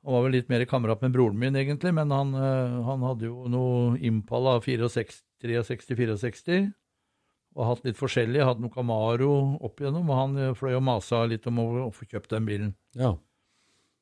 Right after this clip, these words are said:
Speaker 1: Men han skulle bygge dragracingbil ut av han.
Speaker 2: Oi. Mhm.
Speaker 1: Og hva de gjør for noe etter de har kjøpt med, det er, det er helt i orden for meg, det da. Men, eh, så han kjøpte den i to tusen og seks.
Speaker 2: Ja.
Speaker 1: Og kjørte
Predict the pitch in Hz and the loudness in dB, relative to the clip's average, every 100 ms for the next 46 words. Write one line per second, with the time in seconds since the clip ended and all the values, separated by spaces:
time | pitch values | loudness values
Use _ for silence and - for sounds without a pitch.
0 | - 131 127 - 139 139 139 151 151 131 | -2 2 2 2 2 2 2 2 6 6
1 | 113 120 127 131 139 135 143 147 214 135 | 6 4 2 2 2 4 4 6 8 6
2 | - 127 139 - _ _ 95 82 160 _ | 4 4 4 4 _ _ -18 -16 -16 _
3 | _ 285 131 127 127 123 123 120 120 120 | _ -6 0 4 6 4 4 2 0 0
4 | 120 123 107 - 139 117 123 117 120 - | 2 2 2 0 -2 0 0 0 0 -2
5 | 156 156 139 165 147 139 135 135 120 110 | -4 -2 0 0 2 0 0 2 2 0
6 | 135 131 135 143 147 120 120 123 147 135 | 0 0 -2 -2 -2 0 0 0 0 0
7 | 135 135 131 127 113 _ _ _ _ _ | 0 0 2 0 -2 _ _ _ _ _
8 | - 147 - 175 - 147 135 143 147 - | -4 0 2 2 2 2 4 2 0 -2
9 | 113 127 - 143 - 135 - - - _ | 0 0 0 -2 0 -2 -2 -16 -20 _
10 | _ - 156 87 - _ _ _ _ _ | _ -2 0 0 -6 _ _ _ _ _
11 | _ - 139 175 123 - 165 | _ -20 -4 0 2 0 0